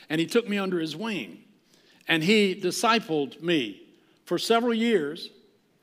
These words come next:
And in every area that I was discipled by him, I still have victory. In the areas where I wasn't discipled by him,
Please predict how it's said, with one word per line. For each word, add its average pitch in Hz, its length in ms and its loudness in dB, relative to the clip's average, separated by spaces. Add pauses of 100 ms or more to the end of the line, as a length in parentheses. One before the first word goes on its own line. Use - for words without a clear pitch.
(220)
And 185 160 6
in 180 240 4
every 254 440 4
area 196 600 6
that 170 140 0
I 185 100 4
was 190 220 -2
discipled 190 580 0
by 160 220 0
him, 214 560 -4 (520)
I 247 140 6
still 190 300 4
have 214 180 4
victory. 190 580 -2 (1400)
In 143 80 -8
the 165 140 2
areas 226 880 4 (500)
where 156 200 -2
I 160 40 2
wasn't 196 380 0
discipled 214 580 0
by 214 160 2
him, 220 460 -2